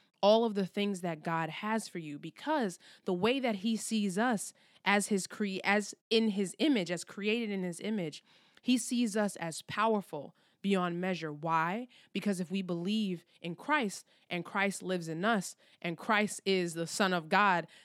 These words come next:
therefore we have the power of God living within us. That means we have the ability, we are not God. We can't do the thing, we can't create things in the way that God can,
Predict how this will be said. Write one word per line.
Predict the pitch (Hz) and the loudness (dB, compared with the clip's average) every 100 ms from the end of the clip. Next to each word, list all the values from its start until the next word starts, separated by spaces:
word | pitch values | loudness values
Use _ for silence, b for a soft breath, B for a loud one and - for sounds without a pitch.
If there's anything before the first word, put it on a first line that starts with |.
| _ | _
therefore | 202 226 - 214 185 180 b b | 2 2 0 0 2 0 b b
we | 175 226 247 | 0 4 6
have | 226 208 | 4 4
the | 185 | 0
power | - 202 196 190 180 | 2 2 2 0 0
of | 180 165 | -2 -2
God | 180 180 | 0 0
living | 170 196 190 170 | 0 -2 -2 -4
within | 170 185 160 | -4 -4 -4
us. | 131 165 - b b | -8 -16 -20 b b
That | 190 196 | -2 0
means | 202 196 | 0 0
we | 185 214 | -2 0
have | 220 190 | 2 0
the | 185 | -2
ability, | 175 185 202 180 190 170 | -2 -2 -2 -4 -8 -4
we | 214 | 0
are | 190 160 | 0 0
not | 160 - 214 | -2 -2 -2
God. | 151 147 180 B - | -2 -2 -6 B -2
We | 240 | -2
can't | 240 254 202 - 175 | 0 0 0 -4 -4
do | 214 254 262 208 196 - | 0 0 0 -2 -6 -10
the | 175 190 | -8 -8
thing, | - 208 196 | -2 -2 0
we | 208 | -6
can't | 214 247 220 | -2 -2 -2
create | - 202 180 214 233 | -6 -6 -2 -2 -4
things | 208 196 190 | -6 -6 -4
in | 180 | -6
the | 175 | -4
way | 175 | -4
that | 165 160 | -4 -4
God | 160 156 | -6 -6
can, | 233 240 | -6 -6